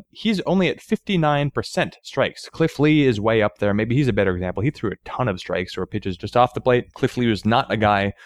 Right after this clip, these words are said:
who, once he got good, made a habit of bouncing pitches or, or throwing way high. So Lee maybe is the best example of a guy who just would go out there and throw strikes as often as he could. Bartolo Colon is, of course, another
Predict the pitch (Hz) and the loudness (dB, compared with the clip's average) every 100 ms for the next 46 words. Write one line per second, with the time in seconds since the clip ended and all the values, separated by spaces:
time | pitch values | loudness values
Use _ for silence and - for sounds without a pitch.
0 | - 113 107 104 107 98 98 110 170 127 | -14 -2 2 2 2 0 0 2 4 4
1 | 117 85 104 98 90 110 110 98 90 - | 2 0 0 0 0 0 0 0 -4 0
2 | 151 - 151 147 - 135 110 98 - 101 | 0 2 -2 -2 -2 -2 0 0 0 -4
3 | 107 95 92 98 95 101 104 - 101 107 | -4 -4 0 0 0 0 -2 -2 -2 2
4 | 175 233 185 - - - _ - 101 101 | 2 4 0 -2 -20 -20 _ -4 0 2
5 | 127 175 196 196 185 - 123 113 98 113 | 2 2 0 0 0 0 -4 -2 0 0
6 | - 135 104 113 127 147 135 117 113 110 | 0 -6 -2 -2 0 0 0 0 0 2
7 | 117 120 101 104 - _ 98 95 - 101 | 2 2 2 0 -4 _ -8 -6 0 4
8 | 98 107 110 113 95 90 - 101 98 98 | 4 2 2 2 0 -2 -4 -2 0 0
9 | 95 _ - - 107 - 92 92 101 101 | -4 _ -16 -2 -2 -2 -2 0 0 -2
10 | 87 90 - 139 135 107 104 117 101 104 | -4 -4 0 0 2 0 2 0 0 2
11 | 104 98 90 87 - 90 - 87 85 85 | 2 2 -2 -6 -6 -6 -6 -8 -6 -8